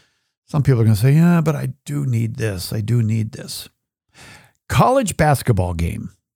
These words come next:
two hours. Two hours to watch your average college basketball game. Well, it brings you back to the good old days when you actually thought it was fun to watch a sport you weren't interested in. Well, the last time I looked,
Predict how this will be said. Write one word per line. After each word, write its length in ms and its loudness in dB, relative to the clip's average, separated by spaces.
two 220 2
hours. 520 -8
Two 200 2
hours 300 6
to 80 -2
watch 260 2
your 80 2
average 300 0
college 380 0
basketball 600 -4
game. 300 -4
Well, 120 -10
it 140 2
brings 280 2
you 100 4
back 300 0
to 100 4
the 100 2
good 320 -2
old 300 0
days 400 -4
when 120 4
you 220 4
actually 440 0
thought 280 -2
it 80 0
was 160 -2
fun 340 2
to 100 0
watch 360 -2
a 40 -4
sport 420 -4
you 120 -2
weren't 260 -2
interested 520 -10
in. 180 -20
Well, 220 4
the 160 0
last 500 0
time 600 0
I 140 2
looked, 500 2